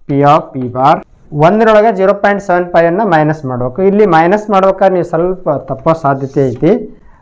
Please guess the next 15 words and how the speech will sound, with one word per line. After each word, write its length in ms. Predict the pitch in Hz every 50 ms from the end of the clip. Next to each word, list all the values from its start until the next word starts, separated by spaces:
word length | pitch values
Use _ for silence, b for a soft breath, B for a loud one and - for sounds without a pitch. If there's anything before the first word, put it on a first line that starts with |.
| B B -
ಒಂದನ್ನು 500 | 135 147 160 170 185 190 208 214 214 208
ಹೆಂಗೆ 220 | 185 185 196 190
ಬರ್ಕೋಬೇಕಂದ್ರೆ 680 | 180 180 175 175 180 156 156 156 165 156 170 220 220 185
ಒನ್ 160 | 170 175 185
ಪಾಯಿಂಟ್ 360 | 180 - 185 185 190 190 170
ಜೀರೋ 260 | 156 151 160 165 180
ಜೀರೋ 220 | 180 165 170 156 151
ಅಂತ 160 | 147 139 135
ಬರ್ಕೋಬೇಕು. 420 | 127 127 117 - 123 113 110 104
ಒನ್ 140 | 139 139 147
ಪಾಯಿಂಟ್ 340 | 143 - 160 156 160 160 147
ಜೀರೋ 260 | 135 135 143 143 156
ಜೀರೋ 220 | 147 139 147 147 143
ಅಂತ 180 | 139 127 120
ಬರ್ಕೊಂಡು 720 | 127 123 117 - 131 120 117 117 156 220 269 - b b